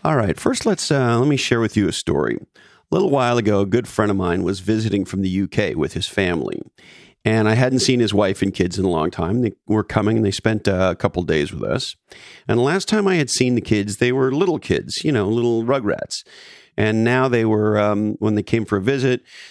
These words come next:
they were, you know, teenagers. And so, um, my wife, being my wife, put together this wonderful dinner where we'd head out to the beach and set up a fire and roast some hot dogs and,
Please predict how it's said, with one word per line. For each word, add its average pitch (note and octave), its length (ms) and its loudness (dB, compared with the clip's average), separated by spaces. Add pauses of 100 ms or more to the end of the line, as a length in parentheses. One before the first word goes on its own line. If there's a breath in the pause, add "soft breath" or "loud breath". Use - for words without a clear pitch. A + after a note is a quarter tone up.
they A2 220 2
were, A#2 340 2
you C#3+ 80 4
know, G#2 120 2
teenagers. - 840 -2 (540 loud breath)
And A#2+ 180 2
so, A#2+ 480 0
um, B2 340 2 (540)
my C3 200 2
wife, B2+ 280 0
being A#2+ 220 0
my A#2 140 2
wife, A2+ 280 2
put - 140 0
together A2 320 0
this A2+ 160 0
wonderful A2 400 0
dinner G2+ 480 0 (280 loud breath)
where G#2 160 0
we'd G#2 340 -2
head G#2+ 160 2
out G#2+ 140 0
to A2 100 0
the G2+ 80 0
beach G#2+ 420 0
and G#2 100 0
set G#2 160 0
up G#2+ 160 -2
a A2+ 40 0
fire G2+ 640 0
and F#2+ 140 -2
roast G#2 280 0
some G#2+ 140 0
hot G2+ 280 0
dogs G2 460 -2
and, E2 100 -2